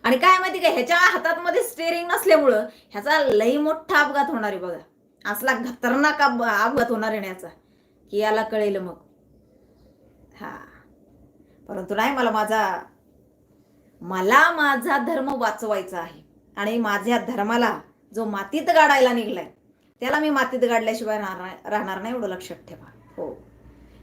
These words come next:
पुन्हा मी सांगते, मी कोण आहे? मी फार छोटासा भाग आहे, परंतु हाच विचार जर माझ्या राजगुरू भगतसिंग सुखदेव यांनी केला असता, तर कदाचित आज आपल्याला,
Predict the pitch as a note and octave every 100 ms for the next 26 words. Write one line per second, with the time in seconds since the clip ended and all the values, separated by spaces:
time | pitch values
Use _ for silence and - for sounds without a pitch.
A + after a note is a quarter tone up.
0 | - G3+ G3 B3 C#4+ C#4+ B3 B3 A#3+ A#3+
1 | B3+ C4+ B3+ - - - - - _ A3+
2 | A#3 - G#3 B3+ - A3 G#3 A#3+ B3+ A3+
3 | G3 G3+ - D#3 - _ _ _ _ _
4 | _ _ _ _ _ _ _ _ A3 B3+
5 | A#3+ B3+ A3+ - _ - _ - - _
6 | - - - D#4 F#4 E4 D4 A#3+ C4 B3+
7 | A#3 A#3+ A#3 A3+ G#3+ G#3+ G#3 G3 G#3+ A3
8 | G3+ G3+ G3+ G3+ G3 F#3 G#3 A3+ F#3 E3+
9 | D#3+ D#3+ D#3+ - - - _ _ _ -
10 | - - - - - - - G#3 G3+ G3
11 | G#3 G#3 B3+ B3+ C4 B3+ C4 B3+ C4 A#3+
12 | F#3